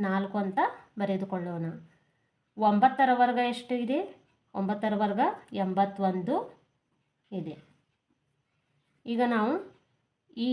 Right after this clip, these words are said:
ಎರಡನ್ನು ಒಂಬತ್ತರ ಜೊತೆ ಗುಣಿಸಬೇಕು. ಎರಡು ಒಂಬತ್ಲೆ ಹದಿನೆಂಟು.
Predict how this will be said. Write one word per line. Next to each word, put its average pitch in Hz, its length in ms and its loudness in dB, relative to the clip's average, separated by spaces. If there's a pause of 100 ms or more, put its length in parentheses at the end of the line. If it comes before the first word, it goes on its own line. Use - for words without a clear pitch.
(180)
ಎರಡನ್ನು 233 420 2 (380)
ಒಂಬತ್ತರ 208 460 0 (140)
ಜೊತೆ 226 200 -2 (320)
ಗುಣಿಸಬೇಕು. 190 640 -4 (420)
ಎರಡು 214 360 2
ಒಂಬತ್ಲೆ 202 420 0 (580)
ಹದಿನೆಂಟು. 175 680 -4